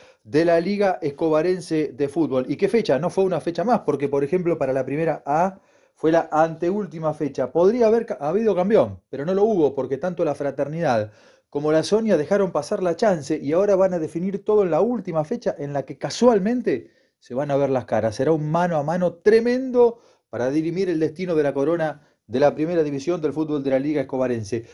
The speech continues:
La Fraternidad, equipo dirigido por el Colo, Oscar González, y que cuenta con un montón de jugadores pilarenses,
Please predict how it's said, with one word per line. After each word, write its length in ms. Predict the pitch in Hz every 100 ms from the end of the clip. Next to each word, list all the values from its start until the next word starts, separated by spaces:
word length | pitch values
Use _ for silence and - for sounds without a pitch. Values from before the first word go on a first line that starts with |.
| -
La 180 | - 151
Fraternidad, 580 | 175 175 175 165 175 208
equipo 260 | 190 180 170
dirigido 260 | 160 196
por 120 | 160
el 80 | 156
Colo, 280 | 220 185 143
Oscar 260 | 135 208 165
González, 460 | 165 151 208 202
y 60 | 151
que 100 | -
cuenta 480 | 175 170 160 - -
con 140 | -
un 60 | 139
montón 300 | 135 135 185
de 60 | 151
jugadores 340 | 139 165 156
pilarenses, 680 | 147 143 208 208 190 123